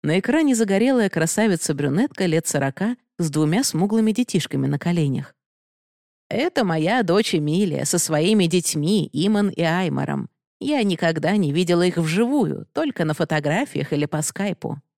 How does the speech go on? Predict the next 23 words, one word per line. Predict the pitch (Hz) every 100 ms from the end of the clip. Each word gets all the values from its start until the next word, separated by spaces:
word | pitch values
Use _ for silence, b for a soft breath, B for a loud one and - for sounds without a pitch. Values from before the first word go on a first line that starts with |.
| _ _ _ _ _ _ -
Мои | 147 175 320
встречи | - - 208 262 -
с | 196
дочерью | 147 175 247 - 143 156
после | - 165 - 135 220
их | -
с | 175
ее | 156
отцом | 156 - 190 202
отъезда | 165 135 185 185 147
в |
Южную | 139 156 190 147 127
Америку — | 147 240 220 - - - _ _ _ -
можно | - 302 277 233
пересчитать | 185 156 - 143 151 220
по | - 123
пальцам | - 202 277 - 170 135
одной | 131 135 175 196
руки". | 120 - - 127 - _ _ _ _ _ _ _ _ -
"Как | 233 -
это | 208 208
печально, | 220 - 240 233 160 156
Жанин", | 180 214 214 139